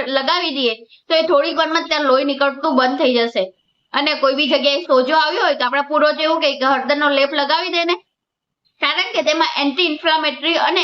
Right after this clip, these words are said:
એન્ટી માઇક્રોબિયલ પ્રોપર્ટી હોય છે, જે ઇમ્યુનિટી સામે લડત લડવામાં મદદરૂપ થાય છે અને જે સોજો આવેલો હોય છે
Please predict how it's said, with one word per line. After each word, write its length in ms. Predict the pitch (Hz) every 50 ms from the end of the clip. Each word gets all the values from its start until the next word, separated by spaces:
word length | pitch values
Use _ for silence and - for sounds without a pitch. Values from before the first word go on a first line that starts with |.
| - - 262
એન્ટી 200 | 269 254 269 330
માઇક્રોબિયલ 600 | 294 285 254 247 285 294 277 277 294 294 285 - 269
પ્રોપર્ટી 380 | 262 240 233 262 294 294 311 302
હોય 180 | 277 254 240 -
છે, 160 | 262 214 185 - - _ _ _ - 247 240
જે 100 | 311 339 330 269 - 262
ઇમ્યુનિટી 500 | 254 269 285 294 294 254 285 311 381 381 359
સામે 240 | 285 285 302 330 294 240 247 - - _ _ _ _ -
લડત 340 | 240 254 262 269 302 294 302 302
લડવામાં 460 | 285 269 254 269 285 294 294 294 269 247
મદદરૂપ 440 | 226 208 247 247 247 262 262 - - - -
થાય 200 | 311 262 269 277
છે 180 | - 403 320 320 320 - - _ -
અને 160 | - 285 302 285
જે 140 | 247 311 302 285 294 -
સોજો 300 | - 254 233 226 214 285 302
આવેલો 360 | 285 269 285 349 480 523 480 302
હોય 140 | 254 247 247
છે 120 | 302 277